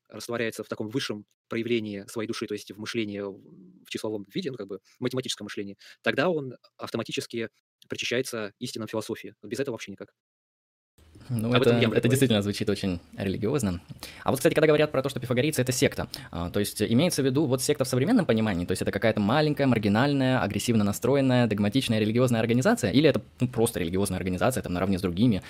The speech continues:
Speaker 2: То есть вот когда говорят про то, что пифагорейцы — секта, это ш-, что имеется в виду исторически?
Speaker 1: Ну, секта просто отдельная, э, что-то отдельное, что не соотносится с, э, религией. То есть у греков было такое понятие софросюна, это здравый смысл.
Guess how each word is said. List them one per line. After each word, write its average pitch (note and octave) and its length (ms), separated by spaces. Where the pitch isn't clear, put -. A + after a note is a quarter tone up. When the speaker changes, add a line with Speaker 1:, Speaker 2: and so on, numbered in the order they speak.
Speaker 2:
То - 40
есть F#2 100
вот - 80
когда A2 180
говорят A#2+ 220
про A2 120
то, A#2+ 60
что - 100
пифагорейцы — A2+ 400
секта, - 400
это F2+ 180
ш-, - 300
что - 160
имеется F#2+ 220
в F#2+ 40
виду F2+ 80
исторически? - 500
Speaker 1:
Ну, G#2+ 160
секта - 220
просто A2 200
отдельная, A2+ 380
э, G#2+ 240
что-то - 220
отдельное, A#2 340
что A#2+ 240
не - 80
соотносится - 460
с, - 260
э, - 180
религией. A2 320
То G#2+ 60
есть G2 120
у A2+ 80
греков C#3+ 240
было A#2 100
такое A2+ 140
понятие C#3 360
софросюна, A#2+ 420
это A2 240
здравый B2+ 220
смысл. G#2 300